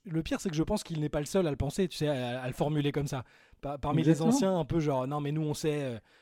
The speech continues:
Speaker 1: les vrais joueurs de basket, euh, que, que Kyrie, c'est un meilleur, un meilleur joueur, mais, euh,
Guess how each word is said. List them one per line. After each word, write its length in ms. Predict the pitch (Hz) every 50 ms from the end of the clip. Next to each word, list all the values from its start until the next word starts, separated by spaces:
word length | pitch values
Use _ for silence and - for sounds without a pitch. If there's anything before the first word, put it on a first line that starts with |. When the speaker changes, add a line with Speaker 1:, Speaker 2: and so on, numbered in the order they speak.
| _ _ -
Speaker 1:
les 100 | 123 123
vrais 260 | 120 127 143 135 139
joueurs 160 | 131 143 135
de 40 | 131
basket, 460 | 135 135 - - - 156 156 151 -
euh, 140 | 135 123 120
que, 260 | 117 - 127 120 117
que 120 | 110 - 120
Kyrie, 340 | - 135 127 123 120 139 131
c'est 120 | - 139
un 80 | 120 117
meilleur, 260 | 120 123 123 117 117
un 200 | 117 110 110 113
meilleur 200 | 117 117 113 113
joueur, 240 | 113 123 120 107 104
mais, 140 | 98 92
euh, 120 | 92 92